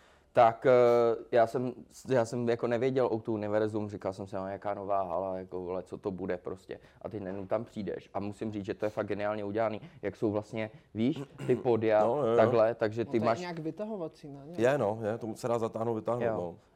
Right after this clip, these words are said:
Speaker 1: A teď vlastně ty máš interakci, dá se říct, že s celýma těma lidma, cítíš
Speaker 2: Hmm.
Speaker 1: se jak na tenise, že jo?
Speaker 2: No,
Speaker 3: Jo,
Speaker 2: jasně,
Speaker 3: tam
Speaker 2: no.
Speaker 3: máš všude blízko,
Speaker 2: Je
Speaker 3: tam,
Speaker 2: tak
Speaker 3: kde
Speaker 2: jako
Speaker 3: sedíš.
Speaker 2: gladiátorská arena, jako, což je super, jako.
Speaker 1: Jo, vidíš fakt jako všude.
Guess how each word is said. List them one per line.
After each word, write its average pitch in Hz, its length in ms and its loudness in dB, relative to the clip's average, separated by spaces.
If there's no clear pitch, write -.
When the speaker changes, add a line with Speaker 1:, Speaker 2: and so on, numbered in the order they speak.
Speaker 1:
A 110 260 6
teď 113 200 -2
vlastně 120 280 -4
ty 113 100 -6
máš 113 220 -2
interakci, 113 600 -2
dá 107 140 2
se 117 160 -4
říct, 110 180 -8
že 113 120 -6
s 110 120 -20
celýma 117 360 -2
těma 117 220 -4
lidma, 120 260 -2
cítíš 113 160 0
Speaker 2:
Hmm. 113 120 -2
Speaker 1:
se 120 100 -4
jak 113 100 0
na 120 100 -4
tenise, 113 440 -6
že 98 100 -6
jo? 64 120 -6
Speaker 2:
No, 107 120 2
Speaker 3:
Jo, 110 80 4
Speaker 2:
jasně, 147 180 -2
Speaker 3:
tam - 100 -2
Speaker 2:
no. 147 60 -4
Speaker 3:
máš - 140 -6
všude 151 240 -2
blízko, 147 400 -6
Speaker 2:
Je 117 60 0
Speaker 3:
tam, 151 100 4
Speaker 2:
tak 143 80 0
Speaker 3:
kde 160 60 -2
Speaker 2:
jako 147 120 0
Speaker 3:
sedíš. 131 80 -2
Speaker 2:
gladiátorská 127 680 2
arena, 123 240 0
jako, 101 220 -2
což - 180 -16
je 110 60 -10
super, 104 300 -6
jako. 90 200 -8
Speaker 1:
Jo, 117 220 6
vidíš 120 300 0
fakt 123 200 0
jako 120 180 0
všude. 117 420 2